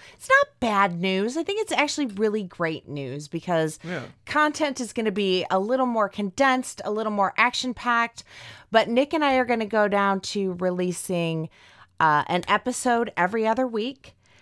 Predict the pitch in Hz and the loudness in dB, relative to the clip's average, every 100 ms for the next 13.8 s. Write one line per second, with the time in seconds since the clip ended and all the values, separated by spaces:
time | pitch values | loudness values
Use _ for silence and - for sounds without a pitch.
0 | _ _ 175 185 180 180 170 180 170 208 | _ _ -4 0 2 0 0 -2 0 0
1 | 214 208 - 202 180 185 175 175 170 175 | 0 -4 0 2 2 0 2 4 4 4
2 | 170 170 - 180 196 - 208 196 196 - | 0 0 -2 -4 -4 -4 4 6 6 4
3 | - - 196 - 214 202 - 196 190 190 | -2 0 0 2 0 0 -2 0 2 0
4 | 190 190 214 254 240 240 233 226 220 - | 0 -2 0 0 2 6 8 8 4 2
5 | 202 190 196 196 202 - 196 180 - 185 | -2 0 -2 -2 -6 -4 -2 -2 0 0
6 | 175 175 170 170 175 214 220 220 214 208 | 2 2 2 0 2 4 6 6 6 4
7 | 202 - - 175 170 165 165 165 - - | 0 -6 -4 0 2 4 2 -2 -8 -20
8 | - - - 202 185 - 214 - - - | -20 -18 -2 -2 0 -2 -2 -2 -6 -2
9 | 214 196 196 190 196 - - - 180 170 | 2 4 4 2 0 -4 -10 -4 -2 0
10 | 170 - 147 151 147 147 - _ _ _ | -2 -2 2 4 4 2 -2 _ _ _
11 | - 185 - 226 240 160 147 - 190 196 | -16 -14 -8 -6 -2 -4 -4 -4 -2 -2
12 | 220 233 226 240 202 190 - - - 196 | 0 -2 0 2 4 2 0 -8 -2 2
13 | 165 123 - 185 175 214 214 - | 2 0 -2 -2 -2 -4 -4 -6